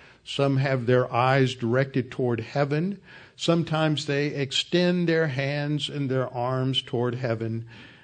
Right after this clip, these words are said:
and sometimes they lie down prostrate before the Lord. Sometimes they are kneeling. There is no prescribed posture. Now, it became popular in the charismatic movement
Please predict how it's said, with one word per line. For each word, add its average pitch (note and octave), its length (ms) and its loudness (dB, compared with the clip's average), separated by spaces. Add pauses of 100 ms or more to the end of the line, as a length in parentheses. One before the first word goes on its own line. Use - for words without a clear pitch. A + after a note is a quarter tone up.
(160)
and B2+ 260 2
sometimes D3+ 640 0
they B2 140 2
lie B2 240 4
down A#2+ 260 0
prostrate B2+ 720 -2
before A#2+ 380 2
the A2 80 -2
Lord. D#3 600 6 (260)
Sometimes B2 840 0
they B2 320 2
are A2+ 220 -2
kneeling. C3+ 580 2
There C3+ 200 0
is A#2+ 280 0
no D3+ 360 2
prescribed C3+ 1160 0 (120)
posture. - 720 -6 (840)
Now, C3+ 100 0
it E3+ 260 2
became C#3+ 340 0
popular D3+ 840 2
in C3+ 160 2
the C3 80 2
charismatic D3+ 1080 0
movement A#2 560 -2